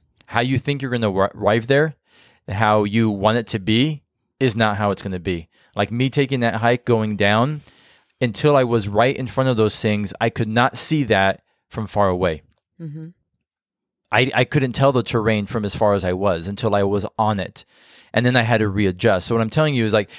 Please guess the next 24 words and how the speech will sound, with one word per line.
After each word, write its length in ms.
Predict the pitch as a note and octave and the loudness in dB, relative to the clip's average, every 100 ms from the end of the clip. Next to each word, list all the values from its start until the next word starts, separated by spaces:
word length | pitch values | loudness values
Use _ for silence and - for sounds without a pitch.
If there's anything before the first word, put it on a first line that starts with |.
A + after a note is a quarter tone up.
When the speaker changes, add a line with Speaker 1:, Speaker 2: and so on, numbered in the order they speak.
| - | -10
Speaker 1:
you 180 | G#2+ B2 | 0 2
wanna 200 | D#3 C3 | 4 0
be 180 | G#2+ B2 | 2 2
at 60 | |
a 40 | A2 | 2
certain 220 | - A2 | -2 -4
place 240 | B2 A2+ | -2 -2
in 80 | A#2 | -2
your 80 | G2+ | -2
marriage. 540 | G2 G2+ B2+ D3 - - - - | 2 2 2 0 -8 -12 -14 -4
When 160 | A2 | -2
you 240 | A2 C3 D#3+ | 2 2 2
begin 340 | C#3 A#2+ C3+ | 0 0 2
to 80 | A#2+ | 2
move 300 | A2 A2+ A#2 | 2 0 2
in 60 | |
that 180 | A2+ A2+ | 2 0
direction, 600 | G2+ F#2+ G#2+ - C#3+ C#3+ C3+ - - | 0 0 0 0 -2 -4 -8 -16 -6
expect 480 | A2 - - C3 - | -6 -4 0 0 2
that 60 | |
it's 120 | A2+ - | -2 -2
gonna 180 | A2 | -6
look 300 | F#2 F#2+ C3 | -4 -2 -2
different. 400 | - D#3 - F#3+ | 0 -2 0 -2